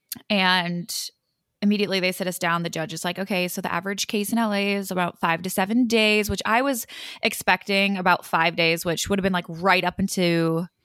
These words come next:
the time that I leave for Thanksgiving, 'cause I leave tomorrow to go back to Milwaukee. So I was like, "Oh, this is gonna be so annoying 'cause I have so much to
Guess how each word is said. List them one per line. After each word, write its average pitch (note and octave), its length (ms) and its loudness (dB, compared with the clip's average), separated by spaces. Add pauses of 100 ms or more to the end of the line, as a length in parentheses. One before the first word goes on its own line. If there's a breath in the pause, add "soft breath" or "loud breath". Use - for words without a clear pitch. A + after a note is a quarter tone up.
(100)
the F#3+ 80 -2
time E3+ 320 0
that E3 140 -4
I D3+ 100 2
leave D#3+ 300 -6
for D#3+ 180 -8
Thanksgiving, D3 480 -6
'cause - 100 -6
I G3 80 4
leave F#3+ 280 4
tomorrow E3 600 -2 (360 loud breath)
to G3+ 80 -6
go G3 60 2
back D3 140 4
to - 80 -8
Milwaukee. - 380 0
So - 120 -4
I E3+ 40 0
was E3 80 -4
like, E3+ 160 -2
"Oh, A3+ 120 2
this G#3+ 120 -2
is G3+ 60 -8
gonna G#3 120 0
be - 20 -2
so G3 140 -2
annoying A3 200 0
'cause - 100 -6
I F3+ 40 -4
have F3 80 -8
so F3+ 120 -6
much - 140 -8
to - 80 -10